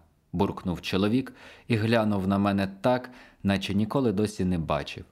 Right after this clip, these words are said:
«Ідіть, голубе, до Чорного Орла, якщо вам захотілося розваг». Я вже й сам не був певен, що це він.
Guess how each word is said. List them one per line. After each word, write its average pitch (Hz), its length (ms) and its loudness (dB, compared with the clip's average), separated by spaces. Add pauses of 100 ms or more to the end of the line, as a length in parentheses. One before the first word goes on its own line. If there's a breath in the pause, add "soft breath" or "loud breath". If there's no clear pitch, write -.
(680)
«Ідіть, 160 420 0
голубе, 87 720 0 (200 loud breath)
до 131 140 2
Чорного 104 640 0
Орла, 95 480 0 (260)
якщо 98 340 -2
вам 82 180 -2 (140)
захотілося 101 840 -2
розваг». 82 600 -4 (1400 loud breath)
Я 139 160 4
вже 104 220 2
й 98 60 0
сам 113 400 2
не 95 80 2
був 87 260 -2
певен, 90 440 0
що 80 180 -6
це 80 200 -8
він. 73 240 -6